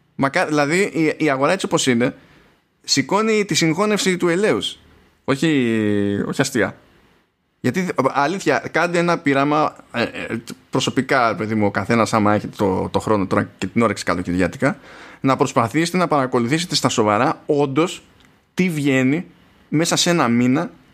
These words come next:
συνολικά. Είναι εφιάλτης. Είναι εφιάλτης. Και μετά φανταστείτε να έχετε να το καλύψετε αυτό το πράγμα, αν είστε και καλά από την πλευρά των media.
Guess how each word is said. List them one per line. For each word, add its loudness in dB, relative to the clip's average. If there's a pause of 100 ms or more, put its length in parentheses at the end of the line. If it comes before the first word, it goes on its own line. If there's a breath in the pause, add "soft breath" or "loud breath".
(120)
συνολικά. 0 (460)
Είναι 2
εφιάλτης. -2 (1500)
Είναι 2
εφιάλτης. -2 (1800)
Και -2
μετά 0
φανταστείτε 0
να 2
έχετε 2
να 0
το 2
καλύψετε 0
αυτό -2
το 0
πράγμα, 0
αν 2
είστε 0
και -2
καλά 2
από -2
την -4
πλευρά 2
των 0
media. 2